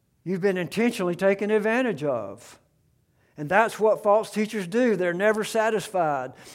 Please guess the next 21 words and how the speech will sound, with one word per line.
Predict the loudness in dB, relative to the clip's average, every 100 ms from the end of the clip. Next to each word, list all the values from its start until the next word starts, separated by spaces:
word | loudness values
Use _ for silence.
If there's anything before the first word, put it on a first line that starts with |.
| -10
Greed | 0 2 2 2 -2
drives | 0 4 6 6 4 0
them | 0 0
to | -2 -4
destroy | -6 -8 0 2 2
their | 2 2
own | 2 2
lives | 2 2 2
and | 0 -2
then | -2 -2 -8 -6
destroy | -6 -2 0 2
the | 2
lives | 2 4 2
of | 0 -2
those | 0 0 -4 -12 -20 _ _ _ _ _ _ _ _ _ _
who | -12 -10
follow | -2 0 0 0
them, | -4 -10 -14 -20 _ _ _ _ _ _ _ _ _ _ _ _ _ _ _ _ _ _ _
dishonoring | -20 -10 -4 -4 -4 -6
God's | -4 -4 -4 -8
truth. | -16 -14 -14 -14 -20